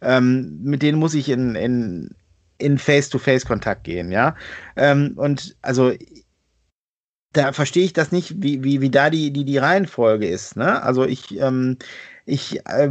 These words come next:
war, war ja der Impfung gegenüber recht kritisch eingestellt und hab gedacht, naja, lass mal gucken, was da kommt.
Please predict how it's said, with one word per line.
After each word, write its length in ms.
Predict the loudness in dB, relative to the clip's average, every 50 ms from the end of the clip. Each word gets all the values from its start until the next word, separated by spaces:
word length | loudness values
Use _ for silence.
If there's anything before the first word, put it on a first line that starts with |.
| 2
war, 360 | 2 4 4 4 2 0 -2 -6
war 400 | -6 -6 -6 -2 0 2 4 4
ja 120 | 4 4
der 160 | 4 2 2 0
Impfung 280 | -2 -4 -4 -4 -4
gegenüber 720 | -2 -2 -4 -4 -4 -4 0 2 2 4 4 4 4 2
recht 200 | 2 0 -2 -4
kritisch 300 | -8 -6 -6 -6 -4 -4
eingestellt 560 | -2 -2 -2 -2 -4 -4 -4 -2 -2 0 -2
und 100 | 0 -2
hab 120 | -2 -2 -2
gedacht, 240 | 0 2 2 2 2
naja, 220 | 0 0 2 2
lass 200 | 2 0 -2 0
mal 160 | 0 -2 -2
gucken, 300 | -2 -2 -6 -6 0 0
was 100 | 0 2
da 120 | 2 2 2
kommt. 380 | 4 2 2 2 2 -2 -8